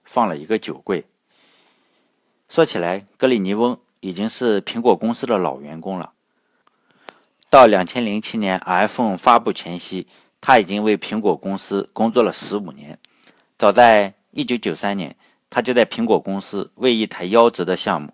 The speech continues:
牛顿掌上电脑开发软件和硬件。随后在两千年，他去了 Pixel 公司。两年之后，他开发的 Pixel 软件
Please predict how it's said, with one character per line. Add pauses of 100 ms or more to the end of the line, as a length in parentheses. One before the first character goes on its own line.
(160)
牛
顿
掌
上
电
脑 (240)
开
发
软
件
和
硬
件。 (360)
随
后
在
两
千
年， (140)
他
去
了
Pixel
公
司。 (500)
两
年
之
后， (100)
他
开
发
的
Pixel
软
件